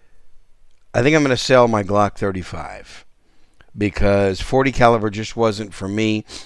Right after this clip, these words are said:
And for me, there was a big difference. I could not shoot the thirty-five as well as I could shoot the thirty-four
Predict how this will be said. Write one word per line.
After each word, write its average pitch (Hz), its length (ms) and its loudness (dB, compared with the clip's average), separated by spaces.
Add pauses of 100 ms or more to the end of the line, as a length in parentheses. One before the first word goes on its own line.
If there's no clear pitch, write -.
(280)
And 107 140 -4
for 110 140 0
me, 151 160 6
there 143 120 6
was 117 140 0
a 110 60 -4
big 104 240 -2
difference. 101 360 -4
I 104 120 -2
could 110 180 -6
not 117 220 -2
shoot 135 220 -6
the 110 80 -8
thirty-five 104 680 -2 (280)
as 101 200 -4
well 101 180 0
as 92 100 -4
I 92 120 -4
could 95 160 -8
shoot 95 260 -8 (340)
the 110 200 -2
thirty-four - 1000 -4